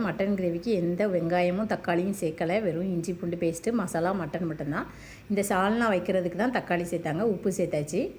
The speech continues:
உப்பு சேர்த்து, தேவையான அளவு உப்பு சேர்த்துக்கிட்டாங்க. அதுக்கப்புறம் தக்காளியும் சேர்த்து நல்லா, ம், கிண்டி விட்டுக்கிட்டு கலர் மாறுனதுக்கப்புறமா காய்கறி எல்லாம் சேர்த்தாங்க. இப்போ மட்டனுக்கு பொடி சேர்த்த மாதிரி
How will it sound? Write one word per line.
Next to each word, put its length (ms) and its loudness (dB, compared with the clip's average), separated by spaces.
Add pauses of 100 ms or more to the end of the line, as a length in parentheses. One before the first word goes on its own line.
(800)
உப்பு 240 -2
சேர்த்து, 240 -2 (100)
தேவையான 340 4
அளவு 160 2
உப்பு 180 -4
சேர்த்துக்கிட்டாங்க. 480 0 (100)
அதுக்கப்புறம் 500 0
தக்காளியும் 460 0
சேர்த்து 300 0
நல்லா, 260 0 (520)
ம், 260 0 (140)
கிண்டி 320 2
விட்டுக்கிட்டு 360 -2 (320)
கலர் 320 4
மாறுனதுக்கப்புறமா 1040 0 (560)
காய்கறி 360 2
எல்லாம் 240 0
சேர்த்தாங்க. 360 -2 (420)
இப்போ 120 -4 (100)
மட்டனுக்கு 600 0 (3250)
பொடி 280 2
சேர்த்த 300 2
மாதிரி 180 0